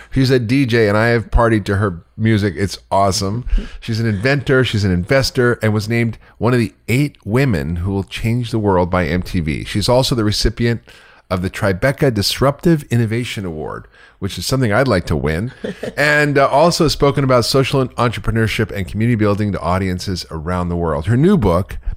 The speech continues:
Belong, Find Your People, Create Community, and Live a More Connected Life, answers the questions, "How the heck do I find my people?" That's almost as important as, "What the heck do I eat?" <laughs>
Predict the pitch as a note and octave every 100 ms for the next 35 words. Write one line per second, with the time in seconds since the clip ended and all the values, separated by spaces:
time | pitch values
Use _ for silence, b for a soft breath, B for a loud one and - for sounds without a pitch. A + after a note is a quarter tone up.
0 | - G2+ G#2 C#3+ B2+ B1 E2+ F#2 - G2
1 | B2 D#3 F3+ C3+ A2 E2 D#2+ G#2+ b b
2 | - - A2 C3+ - F3 D#3 F2+ C2 A#1+
3 | b b b - F#2 F#2+ B2 D3+ B2+ A2+
4 | G2+ - G#2+ A#2 B2+ C3 F#2 F2 - G#2
5 | A#2+ A#2+ D3 C#3 - - A2+ F#2+ - F#2+
6 | F#2 F2 b b b b - G#2+ C3 F#3
7 | C#3+ G2+ G#2+ F2 - D#2 E2+ - F#2+ F#2+
8 | F#2+ F#2 F2 - E2 - B1+ A2 D3 C#3
9 | C3 A#2+ G#2 - G2+ F#2+ F#2 - B B
10 | B _ G#2 G#2 - G2+ G#2+ - F#2+ E2+
11 | D2+ A2+ G2 B